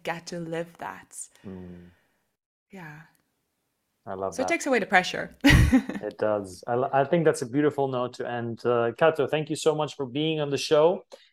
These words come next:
Speaker 2: And thank you for listening to The Self-Doubt Solution with,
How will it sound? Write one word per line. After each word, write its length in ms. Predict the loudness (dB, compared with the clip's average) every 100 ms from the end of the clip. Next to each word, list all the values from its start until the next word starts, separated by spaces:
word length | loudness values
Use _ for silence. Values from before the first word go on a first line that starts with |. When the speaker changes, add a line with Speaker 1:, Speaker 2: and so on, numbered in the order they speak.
| _
Speaker 2:
And 180 | -8 -4 -2
thank 280 | -2 -2
you 520 | -2 2 6 6 4 -2 _ _
for 80 | 0
listening 640 | 2 2 0 -2 -2 -4 -8 -6
to 320 | 2 4 4 0
The 80 | 0
Self-Doubt 580 | 4 4 6 2 2 -4
Solution 680 | -2 0 -2 -6 -8 -8 -8
with, 380 | 2 4 4